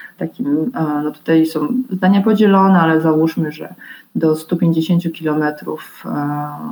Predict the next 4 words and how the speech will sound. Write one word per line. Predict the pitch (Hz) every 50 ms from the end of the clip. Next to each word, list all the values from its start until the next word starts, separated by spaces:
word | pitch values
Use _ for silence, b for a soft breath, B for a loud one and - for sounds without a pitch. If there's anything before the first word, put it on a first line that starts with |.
| 151 151 151 165 165 175
wyrośnięte, | 175 165 156 160 160 160 156 156 - 170 151 147 147 147 - 156 156
wy-, | 151 151 151 170 165 151
wy-, | 156 151 -
wytworzone. | - 160 160 - - 160 156 - 160 143 131 -